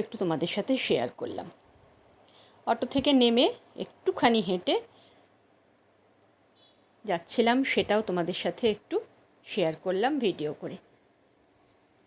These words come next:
প্রচণ্ড গরম ছিল, তাও একটু ভিডিও করতে করতে যাচ্ছিলাম। ভালোই লাগছিল। অনেক লোকজন ছিল সেদিন রাস্তায়,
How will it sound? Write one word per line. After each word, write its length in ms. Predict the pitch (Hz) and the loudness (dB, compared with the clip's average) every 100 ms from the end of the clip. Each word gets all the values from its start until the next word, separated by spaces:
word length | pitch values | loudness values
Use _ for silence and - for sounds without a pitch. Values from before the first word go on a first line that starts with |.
| _ _ _ _ _ _ 247 | _ _ _ _ _ _ 2
প্রচণ্ড 420 | 220 262 285 294 311 208 | 2 2 2 4 4 8
গরম 260 | 208 240 285 - | 8 8 6 4
ছিল, 180 | 285 220 277 - - - - - - - - - - - - - _ _ _ _ _ _ _ _ _ _ _ - | 2 4 2 -2 -18 -16 -16 -18 -20 -20 -20 -20 -20 -20 -20 -20 _ _ _ _ _ _ _ _ _ _ _ 2
তাও 160 | 233 226 | 4 4
একটু 140 | 226 247 | 0 -2
ভিডিও 220 | 220 196 208 | 2 4 4
করতে 180 | 214 - 214 | 4 2 2
করতে 180 | 220 226 208 | 4 4 6
যাচ্ছিলাম। 460 | 180 - 208 214 220 - - - - - - - - - - - - - | 4 2 0 0 -2 -12 -20 -20 -20 -20 -20 -20 -20 -20 -20 -20 -16 0
ভালোই 360 | 214 208 226 208 | 4 6 6 6
লাগছিল। 300 | 180 - 233 226 262 | 4 2 0 6 8
অনেক 200 | 294 381 330 247 | 8 6 8 8
লোকজন 360 | 233 - 320 359 - | 6 6 6 6 4
ছিল 160 | 254 226 - | 4 4 2
সেদিন 240 | 214 214 202 | 0 2 4
রাস্তায়, 360 | 175 - - | 2 2 -2